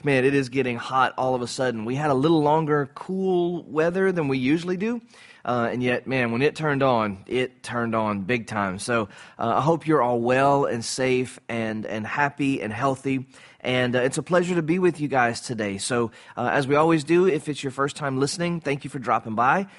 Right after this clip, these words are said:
And, uh, just know that we, we really love and appreciate you guys as a community and, uh, and wanna hear from you.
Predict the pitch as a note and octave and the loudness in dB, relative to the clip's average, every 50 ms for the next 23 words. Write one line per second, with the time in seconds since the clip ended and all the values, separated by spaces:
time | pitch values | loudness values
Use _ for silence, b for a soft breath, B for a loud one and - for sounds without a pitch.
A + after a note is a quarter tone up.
0 | B B B B - - B2 B2 A#2+ A#2+ A#2 A#2 A#2+ A#2 A#2 A2+ A2 C#3 C#3+ - | B B B B -6 -2 0 0 0 0 0 0 0 2 0 0 -2 -6 -6 -2
1 | D3 C#3+ C#3 D3 D3 C#3+ C3+ B2+ - - C3 C3 B2+ B2 A#2+ B2 A2+ - G#2 B2 | 2 2 4 4 4 2 0 0 0 0 0 0 0 0 0 -2 -4 -6 -6 -6
2 | B2 A#2+ A#2+ B2 G#2+ D2 - C3+ C#3 D3+ D3+ C#3 C#3 C3 B2+ B2+ C3+ C3+ C#3 C#3 | -4 -4 -4 -4 -6 -8 -6 0 0 2 2 2 2 0 0 0 2 2 4 2
3 | C#3+ C3 C3+ A#2+ A2+ - D3+ D3 C3+ - D3 C#3+ C#3 C#3 - - G#2+ B2+ C3 A#2 | 2 0 -2 -6 -6 -4 -4 -4 -4 -2 -2 -2 -2 -2 -4 -8 -8 -8 -4 -2
4 | C3 B2+ B2+ C3+ C3 B2+ B2 A#2+ A#2+ - - A2+ A#2+ C#3 D3 D3+ C#3+ D3 C#3+ C#3+ | 0 0 2 0 0 -2 -6 -8 -8 -8 -6 -4 -2 0 0 0 2 2 2 2
5 | C#3+ - - A2+ A2+ A2+ A2+ A2+ A2+ A2+ A2+ A2 G#2+ G#2+ - A#2 A#2+ A#2 A#2 A#2 | 2 0 -2 -2 -2 0 0 -2 0 0 0 0 0 -2 -2 -4 -4 -4 -4 -4
6 | B2 A#2+ A#2 A2 C3 D#3 D#3+ D#3 - E3 D#3 D3+ D3+ D3+ D3+ | -4 -4 -4 0 0 0 0 0 0 0 0 2 2 2 0